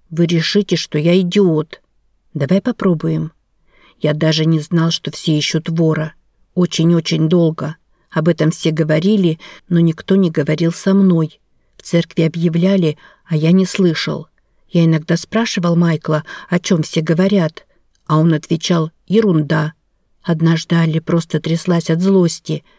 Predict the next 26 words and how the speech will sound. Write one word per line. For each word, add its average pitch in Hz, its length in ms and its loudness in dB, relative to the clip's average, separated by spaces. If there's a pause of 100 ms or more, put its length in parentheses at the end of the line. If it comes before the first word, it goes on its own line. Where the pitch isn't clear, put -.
(120)
а 165 100 0
я 170 120 4
спросил 165 540 0 (300)
«Почему?». 185 600 0 (400)
А 165 160 2
она 165 200 2
сказала, 175 720 -2 (260)
что - 220 -4
какая-то 175 540 0
сука 170 440 -4
ворует 180 380 2
в 165 60 -10
девчачьей 180 600 -2
спальне. 165 640 -2 (360)
А 165 120 -4
я 247 160 0
такой 180 320 -2
дурак, 160 500 -2
даже 180 320 0
не 226 160 4
понял, 185 380 2
что - 240 -4
она 160 180 0
говорит 165 460 -2
обо 156 200 0
мне. 202 420 2